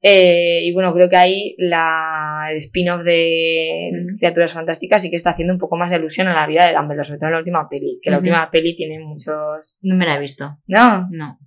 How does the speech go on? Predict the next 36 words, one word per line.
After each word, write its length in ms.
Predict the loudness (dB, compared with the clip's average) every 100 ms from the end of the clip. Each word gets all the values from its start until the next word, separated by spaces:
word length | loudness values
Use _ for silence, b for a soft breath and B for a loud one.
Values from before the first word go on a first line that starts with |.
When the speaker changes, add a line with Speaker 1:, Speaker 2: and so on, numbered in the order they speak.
| -4
Speaker 1:
Bueno, 240 | 0 2
hay 420 | 2 0 -2 -4 -2
gente 260 | 0 4
Speaker 2:
No 40 | 8
Speaker 1:
que 60 |
Speaker 2:
me 60 | 10
la 60 | 10
Speaker 1:
muy 20 |
Speaker 2:
he 100 | 10
Speaker 1:
bien 160 | 8
Speaker 2:
visto. 60 | 8
Speaker 1:
y 40 | 8
gente 180 | 6 6
que 100 | 6
muy 160 | 4 2
mal. 180 | 0 2
Speaker 2:
No 120 | 4
me 100 | 6
la 100 | 4
he 20 |
visto 280 | 2 2 0
porque 520 | 0 0 0 0 -2
lo 260 | -4 0 0
único 220 | 0 -2
que 80 | 0
he 40 | 0
recibido 340 | 2 4 6
es, 400 | 4 0 -8 _ -14
"Vaya 240 | -8 -6
mierda 540 | -6 -6 -6 -4 4 6
Speaker 1:
A 40 |
mí 140 | 8
me 80 | 8 8
gustó. 320 | 6 6 4
Speaker 2:
de 20 | 4
peli". 320 | -4 -8